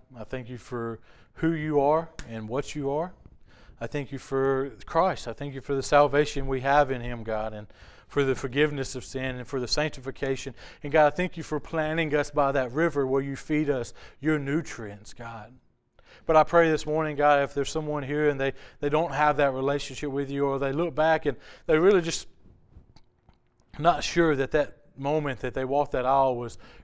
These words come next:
really true and genuine, God. It wouldn't be the first time I've seen it. God, I've seen older and younger, and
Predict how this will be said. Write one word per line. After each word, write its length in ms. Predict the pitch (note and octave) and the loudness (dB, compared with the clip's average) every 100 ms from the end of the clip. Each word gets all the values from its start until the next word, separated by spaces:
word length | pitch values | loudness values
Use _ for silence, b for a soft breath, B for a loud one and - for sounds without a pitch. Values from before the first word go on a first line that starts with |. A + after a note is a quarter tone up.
| - | -4
really 480 | D3+ D#3 C#3 A#2 - _ _ | 0 2 0 -2 -10 _ _
true 560 | - D#3 D#3 D3+ B2 G#2+ - _ _ _ _ - C#3 | -10 -2 0 0 -2 -8 -16 _ _ _ _ -16 -10
and 180 | C#3 | -6
genuine, 460 | A2+ D3 C3 B2+ A#2+ | -4 -4 -4 -6 -6
God. 260 | B2 B2 C3 | -2 0 0
It 80 | |
wouldn't 220 | C3+ E3 D3 | -4 -6 -6
be 100 | C#3 | -8
the 80 | |
first 400 | C3+ - C3 - | -8 -10 -10 -8
time 200 | B2+ A#2+ | -6 -6
I've 120 | A#2+ - | -6 -8
seen 260 | C3 A#2+ | -12 -12
it. 160 | G#2+ - _ b b b b b b - | -14 -16 _ b b b b b b -8
God, 240 | B2 B2+ | -2 2
I've 180 | B2+ - | 0 0
seen 560 | C#3 C3 B2+ A#2+ A#2 G#2 _ _ _ _ _ _ _ _ _ - | -8 -8 -8 -10 -14 -18 _ _ _ _ _ _ _ _ _ -12
older 400 | C3 C#3 C3 B2+ | -6 -4 -4 -6
and 180 | A2+ A2+ | -8 -12
younger, 520 | B2 C3+ C3 B2+ B2 | -12 -12 -10 -8 -10
and 220 | G#2 | -12